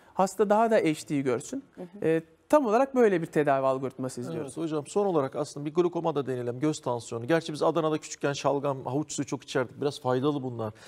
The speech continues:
Speaker 3: Temelde dikkat etmek gerekiyor ama glokom teşhisi nasıl konur? Bu ciddi bir rahatsızlık mıdır? Hemen müdahale etmek gerekiyor mu?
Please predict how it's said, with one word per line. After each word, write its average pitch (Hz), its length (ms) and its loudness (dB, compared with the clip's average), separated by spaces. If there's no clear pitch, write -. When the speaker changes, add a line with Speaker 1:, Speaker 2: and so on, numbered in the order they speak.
Speaker 3:
Temelde 139 440 0
dikkat 143 320 -2
etmek 139 340 -8
gerekiyor 151 340 -2
ama 127 160 -6
glokom 175 440 2
teşhisi 165 500 -4
nasıl 156 260 -4
konur? 143 300 -8
Bu 151 300 0
ciddi 160 320 -4
bir - 220 0
rahatsızlık 143 500 -2
mıdır? 143 300 -4
Hemen 147 240 -4
müdahale 139 320 0
etmek 143 320 -8
gerekiyor 135 440 -2
mu? 123 180 -8